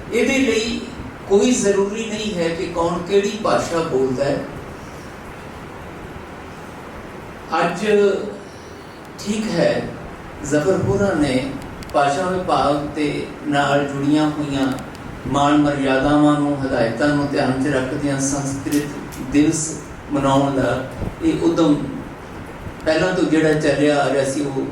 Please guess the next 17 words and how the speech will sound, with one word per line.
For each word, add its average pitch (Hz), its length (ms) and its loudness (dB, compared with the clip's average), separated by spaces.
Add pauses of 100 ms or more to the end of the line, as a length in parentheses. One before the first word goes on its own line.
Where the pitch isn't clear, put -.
(320)
ਅੱਜ 127 100 -2 (120)
ਫੇਰ 143 240 6
ਕੀਤਾ। 139 320 -2 (1400)
ਲੇਕਿਨ 302 260 4
ਇੱਕ 294 220 2
ਗੱਲ 240 140 2
ਸਮਝ 226 340 -2
ਲੈਣ 320 260 2
ਵਾਲੀ 120 420 0
ਹੈ, 101 120 -6 (1900)
ਅੱਜ 180 220 2 (600)
ਬੇਸ਼ੱਕ - 1800 -2
ਇੱਕ 190 260 4
ਸ਼ਰਮਿੰਦਗੀ 170 840 2
ਭਰਿਆ 151 340 6
ਵਾਤਾਵਰਨ 151 720 2
ਸਾਨੂੰ 143 440 0